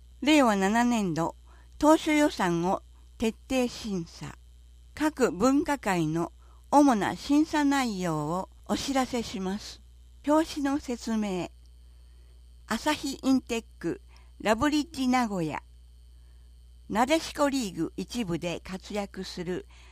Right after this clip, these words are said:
女子サッカーチーム。昨年はリーグ三位と優勝まであと一歩のところでした。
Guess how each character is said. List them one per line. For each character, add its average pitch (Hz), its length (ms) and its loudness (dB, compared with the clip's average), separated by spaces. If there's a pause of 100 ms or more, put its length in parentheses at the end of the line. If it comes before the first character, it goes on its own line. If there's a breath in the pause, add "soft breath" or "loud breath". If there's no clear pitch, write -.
(240 soft breath)
女 254 220 4
子 - 160 -6
サ 190 200 -4
ッ 185 80 -6 (120)
カ 208 140 0
ー 208 60 -2
チ - 180 -12
ー 180 120 -2
ム。 143 240 -4 (840 soft breath)
昨 226 280 0
年 247 300 2
は 220 180 -4 (600 soft breath)
リ 277 240 2
ー - 20 -8
グ 202 160 -2
三 233 360 -2
位 165 40 -6
と - 320 -6 (480 soft breath)
優 269 200 2
勝 294 300 2
ま 254 160 2
で 190 260 -4
あ 233 120 0
と - 300 -6
一 247 120 -4
歩 - 220 -6
の 175 140 -2
と 165 100 -8
こ 165 160 -8
ろ 151 100 -6
で 139 180 -10
し - 180 -16
た。 - 180 -14